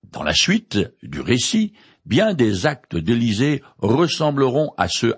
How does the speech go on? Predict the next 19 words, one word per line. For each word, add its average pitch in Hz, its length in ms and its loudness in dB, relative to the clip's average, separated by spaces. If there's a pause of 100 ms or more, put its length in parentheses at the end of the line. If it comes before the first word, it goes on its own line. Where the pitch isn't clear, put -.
accomplis 104 680 -2
par - 280 -8 (100)
Élie 80 300 -2
devant 69 320 -8
lui. 55 240 -14 (600)
Je 127 160 2
continue 202 520 0
plus - 220 -6
loin. 62 280 -8 (1200)
Les 71 360 -4
habitants 160 480 0
de 107 120 0
la 110 160 2
ville 147 300 2
vinrent 151 440 0
dire 185 420 -2
à 104 100 2
Élisée : « 87 560 -4 (960)
Vois-tu, 107 680 -2